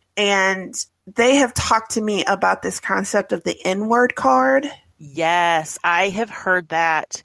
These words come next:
Speaker 2: come from my kids' predominantly white high school as well.
Speaker 1: Right. And so it's like there are black children that have the ability to award the N-word card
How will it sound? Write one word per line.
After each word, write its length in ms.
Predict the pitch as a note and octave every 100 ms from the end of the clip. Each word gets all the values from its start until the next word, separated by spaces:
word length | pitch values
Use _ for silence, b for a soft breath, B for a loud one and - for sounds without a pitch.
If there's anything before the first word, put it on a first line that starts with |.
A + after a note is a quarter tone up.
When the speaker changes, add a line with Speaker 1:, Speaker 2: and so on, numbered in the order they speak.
| b b b b
Speaker 2:
come 340 | - - F3 F3+
from 340 | - F3 E3+
my 240 | E3+ D#3+
kids' 440 | E3 - E3 C#3+ -
predominantly 800 | - E3+ D#3+ D#3 D3+ D3+ - D3+
white 400 | D3+ D3 C3 -
high 200 | - C#3
school 380 | C#3 - D3 C#3+
as 200 | - C3
well. 480 | C3+ C3 - - G3+ G#3
Speaker 1:
Right. 520 | G3 A3+ F#3 - - -
And 160 | A3 G#3+
so 360 | - G#3+ G#3 C4
it's 280 | G#3+ - -
like 460 | A3 A#3 A3+ - - _
there 340 | G#3 G#3 G#3+
are 340 | G#3+ G3+ G3+ B3+ _ -
black 600 | A3 G#3+ A3+ B3 - -
children 800 | - - B3 A#3 G3 E3+ E3 A3 A3+
that 160 | G3
have 300 | G3+ G#3+ G3+ G3
the 140 | G3
ability 960 | F3+ E3 G3 G#3 G3+ - F3+ F3 F#3+ - -
to 240 | - G#3+
award 600 | F#3+ F3+ F#3+ A3 A3+ A3+
the 200 | G3 E3+ A#3+
N-word 640 | C4 C4+ A3 F3+ F#3 -
card 600 | - - - - F#3